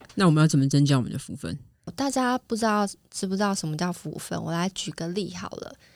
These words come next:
Speaker 2: 像我们的问制作人呢，<laughs> 他就是个福分很好的人。像我本人 Misk，我就是个福分很差的人。
Speaker 1: 为什么福分好？还好吧。
Speaker 2: 你说说你有打工多少？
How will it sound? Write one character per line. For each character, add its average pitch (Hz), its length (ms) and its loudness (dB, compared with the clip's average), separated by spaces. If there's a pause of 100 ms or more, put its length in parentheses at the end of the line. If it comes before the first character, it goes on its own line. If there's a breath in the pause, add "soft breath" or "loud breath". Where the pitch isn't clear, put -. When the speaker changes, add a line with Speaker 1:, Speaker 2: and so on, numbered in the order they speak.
(200)
Speaker 2:
像 262 240 -2
我 226 60 0
们 175 80 -2
的 180 220 -2
问 240 280 0
制 202 140 0
作 190 340 0
人 - 220 -4
呢， - 100 -4 (180)
<laughs> 208 140 -2
他 208 160 -2
就 233 140 0
是 220 100 -2
个 202 140 0
福 190 160 -8
分 254 260 -2
很 185 160 0
好 190 220 0
的 - 100 -2
人。 104 160 -2
像 339 220 4
我 220 140 4
本 196 180 2
人 170 180 0
Misk， 185 520 -4
我 175 120 -2
就 202 140 -2
是 214 140 0
个 185 100 0
福 175 180 -6
分 214 240 0
很 180 160 0
差 165 280 0
的 170 120 -2
人。 - 320 -2 (260)
Speaker 1:
为 240 100 6
什 190 100 10
么 156 100 12
福 151 160 4
分 170 160 8
好？ 143 220 2
还 170 220 4
好 196 180 8
吧。 139 680 4 (500)
Speaker 2:
你 226 100 0
说 254 180 4
说 269 200 4
你 233 80 2
有 196 160 4
打 160 240 0
工 175 560 0
多 175 180 4
少？ - 240 -2